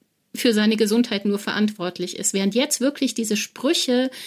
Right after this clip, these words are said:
kommen, ja, ähm, sozusagen, „Habt mal keine Angst“ oder, ne, „Wer Angst hat, soll zu Hause bleiben“, dass sowas zirkuliert, ähm, und zwar von Politikern ausgesprochen wird, das finde ich eine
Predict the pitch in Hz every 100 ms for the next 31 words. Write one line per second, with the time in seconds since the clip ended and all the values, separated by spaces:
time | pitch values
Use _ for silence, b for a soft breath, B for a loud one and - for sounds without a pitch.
0 | B B 254 247 262 247 208 208 214 214
1 | 214 208 208 208 B B - 214 214 214
2 | 208 208 208 202 196 - 190 190 - 233
3 | 277 - - 220 214 202 202 240 202 214
4 | 226 220 214 202 202 220 208 214 208 170
5 | 165 170 175 180 185 190 - 285 311 277
6 | - - - - 254 247 220 220 294 226
7 | 208 - - 208 208 208 214 208 196 208
8 | 208 208 202 - _ - 214 277 349 302
9 | 220 190 196 - 190 196 190 - - 185
10 | - 196 190 185 185 - - 294 285 -
11 | 226 226